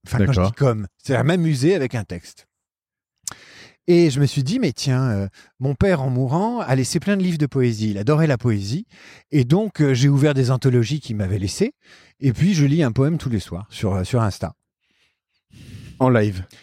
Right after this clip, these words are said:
Speaker 2: d'accord.
Speaker 1: En la-, enfin, non,
Speaker 2: Enfin,
Speaker 1: pas en
Speaker 2: en,
Speaker 1: live.
Speaker 2: en, en
Speaker 1: Je,
Speaker 2: story,
Speaker 1: je
Speaker 2: d'accord.
Speaker 1: l'enregistre et voilà. Et c'est très agréable.
Speaker 2: <laughs>
Speaker 1: C'est très
Speaker 2: Et tu le
Speaker 1: agréable,
Speaker 2: fais
Speaker 1: c'est un
Speaker 2: pour toi.
Speaker 1: exercice. Là, le, pour le coup, je le fais pour moi parce que le dire de la poésie, euh, et la dire su-, avec le ton, euh, qui, euh,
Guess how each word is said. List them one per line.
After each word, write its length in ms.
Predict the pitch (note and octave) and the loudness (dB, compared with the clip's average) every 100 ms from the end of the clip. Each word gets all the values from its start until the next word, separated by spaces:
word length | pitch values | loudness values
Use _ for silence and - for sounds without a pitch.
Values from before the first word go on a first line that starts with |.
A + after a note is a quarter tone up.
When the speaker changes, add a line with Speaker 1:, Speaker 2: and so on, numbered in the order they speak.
| - | -6
Speaker 2:
d'accord. 260 | A2 A2 G3 | -4 0 2
Speaker 1:
En 40 | |
la-, 160 | F#3+ D#3+ | 2 0
enfin, 220 | D#3 A3+ | -2 0
non, 120 | A3 | 0
Speaker 2:
Enfin, 60 | C3 | 0
Speaker 1:
pas 60 | - | 2
en 20 | |
Speaker 2:
en, 40 | C3+ | 2
Speaker 1:
live. 200 | C#3+ C#3 | 2 2
Speaker 2:
en, 240 | C3+ B2+ B2+ | 0 0 -2
en 40 | |
Speaker 1:
Je, 60 | A#2+ E3 | 0 2
Speaker 2:
story, 200 | C#3 G#2 | 2 -2
Speaker 1:
je 100 | - | -4
Speaker 2:
d'accord. 180 | A2 B2+ | -4 0
Speaker 1:
l'enregistre 640 | D#3+ C3 B2 C#3+ A3+ - C3+ | 2 2 0 0 0 -2 -4
et 60 | |
voilà. 300 | A2 F#2+ E2 _ - - - _ - - - | -4 -8 -10 _ -20 -20 -20 _ -20 -14 -2
Et 80 | C#3 | 0
c'est 140 | D#3 | 0
très 220 | - A3+ | -2 -2
agréable. 600 | G#3+ D#3 C3 B2 A2+ G2 _ - - _ - | 0 -2 -2 -4 -8 -12 _ -18 -18 _ -8
Speaker 2:
<laughs> 160 | G#2+ B2 - - | -6 -8 -12 -12
Speaker 1:
C'est 140 | - | -6
très 200 | D#3 G3 | -2 0
Speaker 2:
Et 140 | F#3+ F#3 | 0 2
tu 100 | D#3+ | 2
le 40 | |
Speaker 1:
agréable, 60 | E3+ | 2
Speaker 2:
fais 40 | D#3+ | 2
Speaker 1:
c'est 60 | |
un 80 | F3+ | 2
Speaker 2:
pour 80 | D3+ | 2
toi. 140 | C#3+ | 4
Speaker 1:
exercice. 280 | C3 - F3+ - - | 2 0 -4 -6 -14
Là, 280 | D3 F3+ A#3 E3 | -2 0 0 0
le, 100 | D3+ | 0
pour 160 | F#3+ | 2
le 80 | G#3+ | 2
coup, 140 | G3 B3+ | 2 2
je 80 | |
le 60 | G#3+ | 2
fais 120 | G3+ | 0
pour 140 | F#3+ G#3 | -2 0
moi 100 | C4 | 0
parce 200 | A3+ - | -2 0
que 80 | F#3 | 2
le 180 | D#3+ C#3+ - - | 2 0 -8 -14
dire 320 | A#2+ F3+ A3 | -2 0 2
de 100 | E3+ | 2
la 120 | D#3 | 0
poésie, 600 | D3 D#3+ D3+ C#3 A#3 B3 | 2 2 2 0 -4 0
euh, 100 | D#3 C3+ - _ - | 0 -2 -8 _ 0
et 80 | |
la 140 | D#3 D3+ | 2 2
dire 180 | F#3 - | 0 -4
su-, 140 | - | -6
avec 240 | C#3 C3 | -2 0
le 100 | C#3 | 0
ton, 380 | - F3 E3+ C#3+ | 2 0 2 2
euh, 60 | A#2 | 0
qui, 460 | - C3 A#2+ A#2 | -2 -4 -2 0
euh, 140 | G#2+ | 2